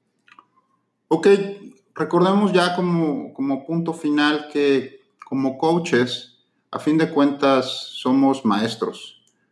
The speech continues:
Eh, una de las intenciones de, de un buen coach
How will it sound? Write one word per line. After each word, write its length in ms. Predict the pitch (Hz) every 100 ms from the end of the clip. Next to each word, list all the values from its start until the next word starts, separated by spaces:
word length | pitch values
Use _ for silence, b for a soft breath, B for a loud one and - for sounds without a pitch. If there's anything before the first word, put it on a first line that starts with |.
| _ _ _ _ -
Eh, 840 | 113 107 107 104 104 101 98 - _ b b b _ _ _ _ -
una 240 | 139 147
de 60 | 139
las 360 | 127 120 -
intenciones 720 | - 120 117 117 135 139 143 131
de, 240 | 117 110
de 100 | 107
un 100 | 123
buen 220 | 131 131 120
coach 380 | 131 135 147